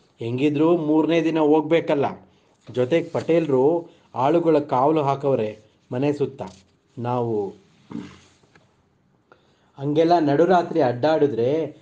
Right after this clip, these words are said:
ಇವರೇ ಏನಾರೋ ಪುಕಾರ್ ಎಬ್ಬಿಸ್ತಾರೆ. ರಾತ್ರಿ ನಿದ್ದೆ ಬರಾಗಂಟ ದೇವಿ ಮಹಾತ್ಮೆ ಹೇಳ್ಕೊಡಿ," ಅಂದ ಮುನಿಸ್ವಾಮಿ. ಹಾಗೇ ಆಯ್ತು. ಮನೆಯಲ್ಲಿ ಗೌರಿ, ಕೃಷ್ಣ ಊಟ ಮುಗಿಸಿ ಮಲಗಿದ ಮೇಲೆ ನರಸಪ್ಪ,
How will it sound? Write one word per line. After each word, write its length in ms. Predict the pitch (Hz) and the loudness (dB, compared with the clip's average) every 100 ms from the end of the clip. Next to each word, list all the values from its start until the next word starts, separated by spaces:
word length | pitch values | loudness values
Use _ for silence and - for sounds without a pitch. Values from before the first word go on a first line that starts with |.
| _ - | _ -8
ಇವರೇ 400 | 131 139 180 175 | -2 2 4 4
ಏನಾರೋ 400 | 156 156 151 156 | 4 4 2 0
ಪುಕಾರ್ 400 | 151 143 165 151 | -2 -4 0 2
ಎಬ್ಬಿಸ್ತಾರೆ. 560 | 143 131 - 131 101 85 - - _ _ - | 0 -2 -6 -4 -4 -6 -14 -18 _ _ -10
ರಾತ್ರಿ 420 | 120 131 135 143 | -2 -2 -2 -2
ನಿದ್ದೆ 340 | 135 123 120 170 | -2 -2 0 2
ಬರಾಗಂಟ 560 | 143 147 151 135 120 | 4 2 2 0 -2
ದೇವಿ 420 | 147 127 135 143 156 | -2 0 2 2 2
ಮಹಾತ್ಮೆ 440 | 143 131 135 147 | 2 0 0 0
ಹೇಳ್ಕೊಡಿ," 540 | 143 143 139 143 113 - _ _ _ - | 2 2 0 -2 -2 -10 _ _ _ -10
ಅಂದ 200 | 113 113 | -8 -6
ಮುನಿಸ್ವಾಮಿ. 840 | 151 185 180 - 131 98 95 - _ _ _ _ _ - | -2 2 0 0 -6 -6 -12 -20 _ _ _ _ _ -6
ಹಾಗೇ 440 | 123 127 110 131 | -4 -2 0 2
ಆಯ್ತು. 380 | 151 147 147 - - _ _ _ _ _ - | 4 2 0 -8 -20 _ _ _ _ _ -6
ಮನೆಯಲ್ಲಿ 440 | 135 160 180 156 147 | 0 2 4 4 2
ಗೌರಿ, 640 | 120 135 151 127 135 147 - | 2 2 2 0 -2 -6 -8
ಕೃಷ್ಣ 360 | 143 139 - 117 120 135 | -6 -6 -8 -6 -6 -4
ಊಟ 240 | 139 139 | -4 0
ಮುಗಿಸಿ 720 | 160 135 113 113 - 185 - - _ _ - | 2 2 -2 -6 -2 -2 -4 -12 _ _ -6
ಮಲಗಿದ 320 | 131 156 156 | -2 0 0
ಮೇಲೆ 600 | 143 123 117 175 127 - _ _ - | 0 0 0 -2 -4 -10 _ _ -4
ನರಸಪ್ಪ, 520 | 135 143 143 131 - | 0 0 -2 -4 -2